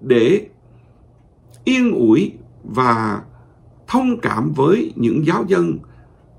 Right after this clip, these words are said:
vì vấn đề lương tâm họ không muốn chích thuốc. Nhưng bên cạnh đó tôi cũng muốn nói rằng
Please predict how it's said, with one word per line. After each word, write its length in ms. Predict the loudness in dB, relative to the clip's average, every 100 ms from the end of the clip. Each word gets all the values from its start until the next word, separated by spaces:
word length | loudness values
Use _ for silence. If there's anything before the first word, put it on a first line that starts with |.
| -20 _ _ -20 -20 -20 -8
vì 360 | 2 4 6
vấn 280 | 4 0 0
đề 120 | 0
lương 380 | 0 0 0 0
tâm 240 | -2 -2 -6 -14 -20
họ 220 | -12 -10
không 360 | -8 -4 -2 0
muốn 200 | 0 0
chích 200 | -2 -6
thuốc. 300 | -4 -6 -10 -20 -20 -20 -20 _ -20 -20 _ _ -20 -20 -20 -20 -10 0
Nhưng 280 | 2 4 2
bên 180 | 0 -2
cạnh 200 | -2 0
đó 180 | 0 0
tôi 100 | -2
cũng 180 | -2 -2
muốn 240 | 0 0 2
nói 120 | 0
rằng 180 | -2 -6